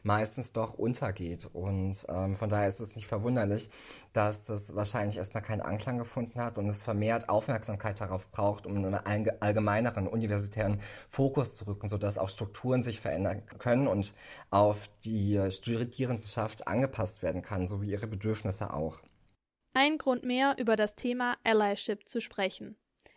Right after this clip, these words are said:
Speaker 2: Allyship bezeichnet den lebenslangen Prozess, durch welchen privilegierte Personen eine Kultur schaffen,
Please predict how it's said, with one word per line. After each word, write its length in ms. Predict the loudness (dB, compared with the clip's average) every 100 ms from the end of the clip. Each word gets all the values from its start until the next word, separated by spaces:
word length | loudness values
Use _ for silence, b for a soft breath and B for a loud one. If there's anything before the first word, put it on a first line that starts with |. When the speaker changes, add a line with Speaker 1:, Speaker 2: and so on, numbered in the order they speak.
| b
Speaker 2:
Allyship 640 | 6 8 6 4 2 2 0
bezeichnet 560 | 0 2 2 0 -2
den 120 | 0
lebenslangen 600 | 4 2 2 0 0 -2
Prozess, 640 | -2 -2 2 4 4 0 -2
durch 240 | -2 2
welchen 280 | 2 2 -2
privilegierte 600 | -4 -2 -2 0 0 0
Personen 580 | -2 0 2 2 2 -2
eine 220 | -2 -2
Kultur 420 | 0 -2 2 2
schaffen, 540 | 2 2 2 0 -8